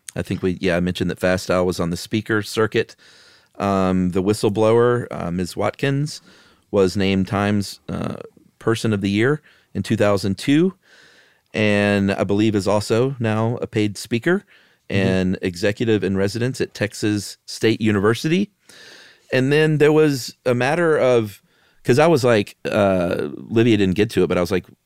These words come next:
Speaker 1: "Well, surely there was some sort of, um, making it right for these people who lost all this money,
Speaker 2: Mm-hmm.
Speaker 1: right?"
Speaker 2: Yeah.
Speaker 1: Uh, and there were lawsuits that came out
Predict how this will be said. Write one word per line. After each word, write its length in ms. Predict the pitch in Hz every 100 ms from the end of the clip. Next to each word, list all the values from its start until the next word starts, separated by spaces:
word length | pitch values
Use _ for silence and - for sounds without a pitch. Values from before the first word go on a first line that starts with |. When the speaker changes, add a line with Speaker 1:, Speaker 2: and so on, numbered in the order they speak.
| -
Speaker 1:
"Well, 220 | 104 101
surely 320 | - 180 123
there 120 | 95
was 140 | 95 90
some 220 | 120 123
sort 180 | 107 95
of, 220 | 90 - _ _ _ _ _ _ -
um, 520 | 87 87 82 80 90 _ _ _ _ _ _ _ _ _ _ _ _ _ _ -
making 380 | 107 113 113 101
it 140 | 80
right 320 | 95 117 -
for 120 | -
these 200 | 92 90
people 400 | - 123 117 92
who 120 | 87 95
lost 300 | 101 117 107
all 80 |
this 180 | 92 87
money, 420 | 98 160 95 95 _ _ -
Speaker 2:
Mm-hmm. 140 | 127
Speaker 1:
right?" 300 | 92 147 - _ - - - -
Speaker 2:
Yeah. 260 | - 113 113
Speaker 1:
Uh, 60 | 110
and 120 | 127
there 120 | 127
were 640 | 131 131 156 170 170 170 160
lawsuits 680 | 127 131 135 127 113 - -
that 180 | 110 -
came 260 | 113 104
out 300 | 101 101 104